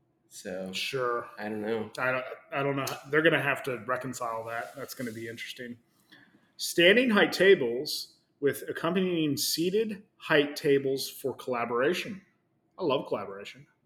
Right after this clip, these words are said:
Speaker 1: I love accompaniments.
Speaker 2: Yes.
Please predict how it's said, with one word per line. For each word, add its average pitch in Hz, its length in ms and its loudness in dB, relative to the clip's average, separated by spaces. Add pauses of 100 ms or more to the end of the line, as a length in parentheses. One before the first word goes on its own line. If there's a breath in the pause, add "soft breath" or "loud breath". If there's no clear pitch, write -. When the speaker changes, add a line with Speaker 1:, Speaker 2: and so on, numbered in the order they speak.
(380)
Speaker 1:
I 117 40 -10
love 120 180 -4
accompaniments. 110 960 -8 (1300 soft breath)
Speaker 2:
Yes. - 680 -4